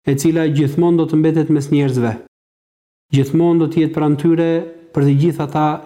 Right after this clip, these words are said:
që kërkojnë udhëzimin në rrugën e drejtë dhe kërkojnë të jetojnë sipas vullnetit të Allahut subhanahu wa taala, krijuesit të tyre. E pra kjo mirësi nuk krahasohet me të asnjë mirësi tjetër. Prandaj dhe Allahu subhanahu wa taala thot në ajete të shumta kuranore, mes të cilave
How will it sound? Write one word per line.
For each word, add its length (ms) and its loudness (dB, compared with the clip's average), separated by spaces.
që 140 0
kërkojnë 400 2
udhëzimin 420 2
në 60 2
rrugën 260 2
e 80 0
drejtë 460 0
dhe 100 0
kërkojnë 360 0
të 100 0
jetojnë 320 0
sipas 320 -2
vullnetit 420 2
të 80 -2
Allahut 320 0
subhanahu 240 -2
wa 80 -4
taala, 300 0
krijuesit 480 0
të 140 0
tyre. 240 0
E 140 -2
pra 160 0
kjo 100 0
mirësi 460 0
nuk 160 0
krahasohet 560 0
me 80 -2
të 400 -4
asnjë 240 0
mirësi 320 0
tjetër. 320 -4
Prandaj 240 0
dhe 100 0
Allahu 220 0
subhanahu 240 -2
wa 80 -4
taala 240 0
thot 160 -2
në 100 0
ajete 240 0
të 140 -10
shumta 240 0
kuranore, 560 0
mes 240 0
të 80 -4
cilave 440 0